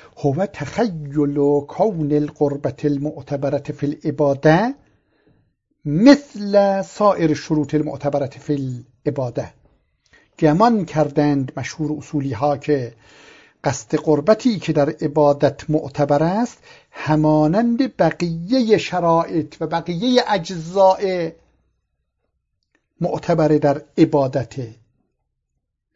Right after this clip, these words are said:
خب بقیه مگر چی جوری اند؟ سایر شروط و اجزا چی جوری اند؟ مما، این بیان اون سایره ها،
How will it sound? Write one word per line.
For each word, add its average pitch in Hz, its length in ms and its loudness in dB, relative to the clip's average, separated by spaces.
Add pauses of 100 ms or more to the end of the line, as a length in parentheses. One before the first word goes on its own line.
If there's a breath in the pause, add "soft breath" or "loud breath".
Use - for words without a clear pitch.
(360 soft breath)
خب 262 320 2
بقیه 196 480 4
مگر 240 320 2
چی - 260 -8
جوری 180 380 -2
اند؟ 165 480 0 (1800)
سایر 160 520 4
شروط 156 360 0
و - 20 -2
اجزا 160 280 2
چی 185 160 -10
جوری 170 260 -2
اند؟ 220 180 -4 (240 loud breath)
مما، 190 760 4 (1600)
این 156 120 4
بیان 160 260 8
اون 156 100 4
سایره 143 460 2
ها، 127 280 -8